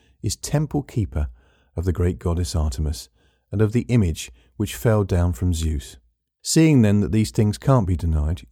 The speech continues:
you ought to be quiet." And to do nothing rash. For you have brought these men here, who are neither robbers of temples nor blasphemers of your goddess. If therefore Demetrius and the craftsmen who are with him have a matter against anyone,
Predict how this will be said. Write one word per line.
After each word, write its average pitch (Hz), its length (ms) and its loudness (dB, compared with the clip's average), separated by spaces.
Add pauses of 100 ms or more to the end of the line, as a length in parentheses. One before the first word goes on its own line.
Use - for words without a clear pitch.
you 113 160 2
ought 131 240 2
to - 240 -6
be 131 160 -4
quiet." 104 720 -6 (540)
And 113 140 -4
to 117 100 -6
do 120 200 2
nothing 117 520 0
rash. 90 460 -6 (800)
For - 120 -2
you 135 240 2
have 120 280 0
brought 120 420 4
these 135 260 2
men 120 260 4
here, 98 380 0 (280)
who 95 160 2
are 92 60 4
neither 101 380 2
robbers 107 380 0
of 156 140 -6
temples 120 560 -2 (300)
nor 95 200 0
blasphemers 92 760 -2
of 85 220 -6
your 87 160 -2
goddess. - 580 -10 (720)
If - 180 -4
therefore 101 440 2
Demetrius 101 720 0
and 110 120 0
the 147 60 -2
craftsmen 85 580 -4 (280)
who 139 100 0
are - 20 0
with 104 240 0
him 123 140 2
have 127 160 0
a 156 60 0
matter 127 460 0
against 127 340 -4
anyone, 90 400 -2